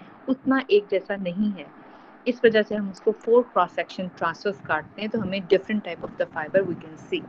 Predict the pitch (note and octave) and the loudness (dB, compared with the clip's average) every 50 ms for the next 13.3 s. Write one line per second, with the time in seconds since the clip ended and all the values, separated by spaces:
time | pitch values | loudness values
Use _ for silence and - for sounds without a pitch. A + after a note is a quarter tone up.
0 | - - - - - - - - - - - - - - A#3+ B3 B3+ C4 C#4+ C#4+ | -16 -20 -20 -20 -18 -18 -18 -18 -20 -20 -16 -8 -4 0 4 4 6 6 4 2
1 | - - A#3+ B3+ B3+ - A#3+ F#3+ F#3 F3+ - - - - - B3 A#3+ G#3+ G3 F#3 | 4 6 6 6 6 6 4 4 4 2 -4 -12 -10 -2 0 0 2 2 2 0
2 | F3 G#3+ A#3 - - - G#3 G3 F#3+ F#3+ - G3 F#3+ F#3 - F#3+ G3 G3+ G3 - | 2 2 0 -2 -2 -10 -10 -10 -12 -12 -14 -14 -14 -14 -14 -16 -16 -16 -16 -16
3 | F3 E3+ F3 F3 F#3+ F#3+ F#3+ F3+ F3 - F3+ F3+ F3 _ - D#3+ D3 D#3 - F#3+ | -18 -16 -14 -12 -10 -10 -10 -12 -12 -14 -16 -16 -16 _ -14 -12 -12 -8 -6 -6
4 | F#3+ F#3 F#3+ F#3+ F#3 F3 F3 E3+ E3+ E3 E3 E3+ E3+ F3 - G#3 G3+ F#3+ F3+ F#3 | -6 -6 -6 -10 -8 -6 -6 -6 -6 -8 -10 -14 -14 -12 -8 -4 -2 -2 -2 0
5 | G3+ G3+ F#3 E3+ E3 D#3+ D#3+ D#3 C#3+ D3+ D3+ - - C#3+ B2+ - - - - - | 2 0 2 2 0 -8 -12 -14 -16 -18 -18 -18 -20 -20 -20 -20 -20 -20 -20 -20
6 | - - - - - - F#3+ G#3 A3 A3+ A#3+ A#3 A3 G3+ G3 F#3+ G3 F#3+ F#3+ F3+ | -20 -20 -20 -20 -14 -6 -2 2 2 4 4 4 2 2 -2 -2 -4 -6 -12 -6
7 | F#3+ G3 F#3+ F3+ - - - G3+ G#3+ - - A#3 G#3+ - F#3+ F3 - - _ - | -6 -6 -6 -6 -10 -6 -2 -2 -2 0 0 -2 -2 -2 -4 -10 -10 -10 _ -4
8 | - F#3 F#3 F#3+ A3 A3 G#3+ G#3 - F#3+ F3+ F#3 F3+ - F3 E3 E3+ E3 E3+ F3+ | -2 -2 -2 -2 -2 -2 -2 -2 -6 -6 -6 -6 -6 -6 -4 -4 -4 -4 -4 -10
9 | - - - - - D#3+ D#3 D#3 F3+ F#3 F3+ F3+ F3 - - E3+ D3+ D3+ D3+ - | -12 -12 -14 -14 -14 -14 -6 -6 -6 -6 -6 -10 -12 -6 -2 -2 -2 -2 -4 -6
10 | F3+ F#3 F#3 - G3 F3 E3+ D#3 D#3+ - E3+ E3 - G3+ G3+ F#3+ E3 E3+ F3 E3 | -8 -6 -4 -4 -2 0 0 -2 -2 -2 -10 -10 -8 -8 -8 -2 0 2 2 0
11 | - - - G3+ A3 G#3+ - F#3+ E3+ D#3 D#3+ D#3+ D#3+ D#3+ - - A3 A3 F#3+ E3 | 0 2 4 4 4 4 2 -8 -8 -8 -8 -12 -16 -14 -8 -8 -6 -6 -4 -6
12 | D#3+ D#3 E3 D#3+ F3 D#3+ D#3 - G3 F3+ D#3+ D#3+ - - E3 D#3 - D#3+ D#3+ F3 | -8 -8 -8 -10 -12 -12 -8 -10 -10 -10 -10 -14 -12 -12 -12 -12 -12 -12 -8 -8
13 | F3 E3 D3+ D#3 E3+ | -8 -8 -8 -10 -10